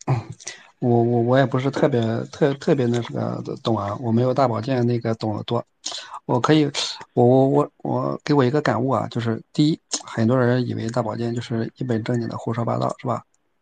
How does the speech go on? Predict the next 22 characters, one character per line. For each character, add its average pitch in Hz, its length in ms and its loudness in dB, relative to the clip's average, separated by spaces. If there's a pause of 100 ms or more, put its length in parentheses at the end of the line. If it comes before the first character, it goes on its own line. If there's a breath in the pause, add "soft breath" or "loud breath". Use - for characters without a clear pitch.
(160)
但 156 140 0
是 156 80 0
往 139 180 8
往 139 140 6
有 110 100 2
时 - 140 -6
候， 123 260 0 (140)
嗯， 117 160 -2 (180)
给 147 120 0
我 151 120 2
一 117 80 -2
个， 120 200 -2
呃， - 200 -6 (200)
呃， 139 200 -4 (720)
就 135 120 -4
是， 131 220 -6
就 - 140 -2
是 - 220 -4
启 - 320 -4
发， 135 240 0
就 135 100 -2
是 135 200 -4